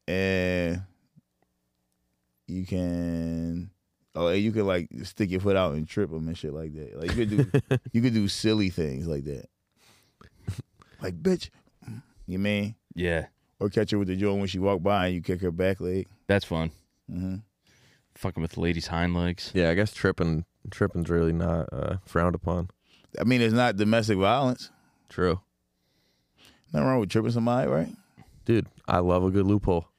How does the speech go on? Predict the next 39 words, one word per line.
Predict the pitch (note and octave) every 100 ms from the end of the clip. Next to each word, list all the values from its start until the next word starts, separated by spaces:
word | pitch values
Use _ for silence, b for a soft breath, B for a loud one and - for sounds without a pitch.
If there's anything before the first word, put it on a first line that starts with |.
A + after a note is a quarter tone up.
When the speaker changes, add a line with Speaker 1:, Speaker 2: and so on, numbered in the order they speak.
| _
Speaker 1:
If | - A2
I | D3
saw | D#3 D#3 D3+ C3+ -
my | A2 A#2+
mom | A#2+ A#2+ B2
and | A#2
dad | A2+ A#2 A2 G#2 - _ _ _ _ _ -
arguing | G2+ G#2+ G2+ G2 F#2
and | F#2
then | F#2+
my | F2+
dad | F2 G2 F2+ D#2
tripped | G#2 D2+
my | F#2
mom, | F#2+ F2+ F2
I'd | F#2+
be |
like, | F#2 F2+
"Look | A#2+
at | G2
him | E2+ E2
just | D#2
being | D#2 D2 D2
silly, | - - F2+ E2 D#2 D#2
just | E2+
Speaker 2:
Yeah, | C3 G#2
Speaker 1:
trying | E2+ E2+
to, | - -
Speaker 2:
he's | A2
Speaker 1:
just | -
Speaker 2:
goofy. | A2 C3+
Speaker 1:
trying | C#3+ A#2+
to | F#2+
work | F#2+ G2 F#2+ -
things | F2+ F2+ F2
out | F2+ E2
with | F2
my | F2+
mom." | E2+ E2+ E2 D#2+